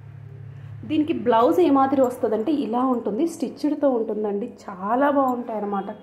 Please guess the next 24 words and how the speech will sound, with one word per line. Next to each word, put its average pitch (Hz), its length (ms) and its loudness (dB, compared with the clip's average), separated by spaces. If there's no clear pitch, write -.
కంఫర్టబుల్గా 247 720 -6
ఉండి 220 200 -4
అసలు 247 300 -6
బ్లౌజ్ 240 420 2
నిజంగా 247 380 0
చాలా 226 240 -2
చాలా 247 240 2
బాగుంటుంది. 226 380 0
మనకు 320 260 2
స్టిచ్చింగ్కే 339 640 2
nearly 294 320 2
థౌజండ్ 269 300 4
రూపీస్ 277 300 0
తీసుకుంటున్నారు. 240 680 -2
బోటిక్లో 226 500 -2
అయితే 220 180 -2
ఈ 254 40 2
మోడల్ 220 320 2
కుడితే 214 300 0
with 220 160 -12
వర్క్తో 202 400 -2
ఉంది 240 240 2
కదా. 208 160 0
రెడీమేడ్ 339 420 4